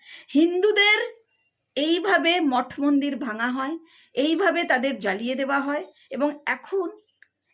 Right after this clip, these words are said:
এতটাই নিচে মানুষ নামতে শুরু করেছে, যেখানে বাবরিকে প্রশ্রয় দেওয়া হচ্ছে, হুমায়ুনকে প্রশ্রয় দেওয়া হচ্ছে, ঠিক সেখানেই একই সাথে একই প্যারালালে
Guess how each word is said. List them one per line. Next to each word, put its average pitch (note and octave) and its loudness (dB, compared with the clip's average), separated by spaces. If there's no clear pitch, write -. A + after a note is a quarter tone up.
এতটাই E4 -2
নিচে F4+ 0
মানুষ D4+ 0
নামতে G#3+ -4
শুরু E4 -6
করেছে, B3 -4
যেখানে D4 0
বাবরিকে A3+ 0
প্রশ্রয় D4+ 0
দেওয়া B3+ 2
হচ্ছে, A#3+ -6
হুমায়ুনকে C#4 0
প্রশ্রয় C#4 -2
দেওয়া C4 2
হচ্ছে, B3 -8
ঠিক - 0
সেখানেই C#4 -2
একই C4 -4
সাথে G#3 -4
একই D4 -2
প্যারালালে B3 0